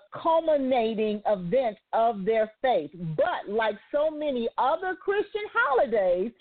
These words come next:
Easter has become commercialized and mixed with non-Christian traditions like the Easter bunny, Easter parade,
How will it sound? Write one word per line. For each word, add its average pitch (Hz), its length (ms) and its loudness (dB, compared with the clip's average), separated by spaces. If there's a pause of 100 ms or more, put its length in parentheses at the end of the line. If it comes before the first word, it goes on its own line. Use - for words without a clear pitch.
(280)
Easter 311 380 0
has 220 160 0
become 208 580 -4
commercialized 240 1120 0 (100)
and 202 300 0
mixed 262 300 0
with 196 200 0
non-Christian 277 1080 -2
traditions 196 640 -2 (280)
like 175 200 0
the 185 160 -6
Easter 254 280 -2
bunny, 208 360 0
Easter 170 260 -6
parade, 269 560 0